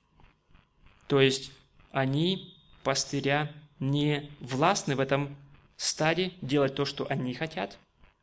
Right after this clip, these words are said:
Это не их стадо, и они должны делать то, что Бог хочет. Они должны делать, пасти стадо Бога угодно, не своевольно.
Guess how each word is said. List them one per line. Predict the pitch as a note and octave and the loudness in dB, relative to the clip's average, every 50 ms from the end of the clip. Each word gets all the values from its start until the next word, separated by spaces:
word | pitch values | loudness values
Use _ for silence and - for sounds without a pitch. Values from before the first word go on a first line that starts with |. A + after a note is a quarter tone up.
| _ _ | _ _
Это | C#3+ D3 C#3+ - C3 B2+ - | -4 -4 0 0 0 0 0
не | - C#3 C3 D3+ | -2 -4 0 2
их | - A3 A3 - | 2 2 2 2
стадо, | - - F3+ F3+ F3+ F#3 F#3+ G3 G3 - _ _ _ _ _ - - - - _ _ | 0 2 2 2 2 0 -2 -4 -8 -12 _ _ _ _ _ -20 -20 -20 -20 _ _
и | - D3 | 0 0
они | - C#3+ D3 D#3 D3+ | 2 4 4 4 6
должны | C#3+ C#3+ C#3 C#3 C#3+ C3+ | 6 4 4 4 0 2
делать | C3 C#3 C3+ C3 B2+ - - | 4 4 4 4 2 0 -2
то, | - D#3 E3 F#3+ G3 G3 - - - _ _ _ - | 0 2 2 2 0 -2 -6 -14 -20 _ _ _ -12
что | - - - D3+ C3+ | -12 -4 -2 -2 0
Бог | - B2 D3 D3+ D3 - - - - _ _ _ | 2 2 4 4 2 2 -4 -12 -16 _ _ _
хочет. | - - - - - - - | -8 -6 -6 -6 -8 -10 -10
Они | D3+ C3+ C3+ | -6 -4 0
должны | B2+ C3 C3 C#3 C#3 | 0 2 0 0 -2
делать, | B2+ C3+ D3+ D#3+ D3+ D3 - - - - - - - - | 0 2 4 4 2 2 -2 -8 -16 -20 -20 -20 -20 -4
пасти | - C#3+ C3 - - - - E3+ F3 E3 E3 - - - - - - - - | 0 2 2 2 0 0 0 0 0 0 -2 -6 -14 -20 -20 -20 -20 -16 -6
стадо | - - - - C#3+ C3+ C3+ C#3+ C#3+ C#3+ C#3 C#3 - - - | -4 -4 -2 2 4 4 4 4 4 2 0 -2 -6 -12 -12
Бога | - B2+ A#2+ C#3 D#3+ F#3 F3+ - C3 B2+ B2+ B2+ - - | -12 -6 0 4 6 6 6 6 6 4 2 0 -6 -6
угодно, | - C#3 C3+ C3+ C3+ C3+ C3 C3 C3 C#3+ D#3 - - - _ _ - - | -6 -4 -4 0 0 0 0 0 -4 -8 -10 -12 -18 -20 _ _ -12 -8
не | C3 C3 C#3 C#3+ | -4 -2 0 0
своевольно. | C#3 - - C#3+ C3 C3 B2 C3+ D3 C#3+ C3+ - - - | 0 0 0 0 -2 -2 0 0 0 0 0 -2 -6 -10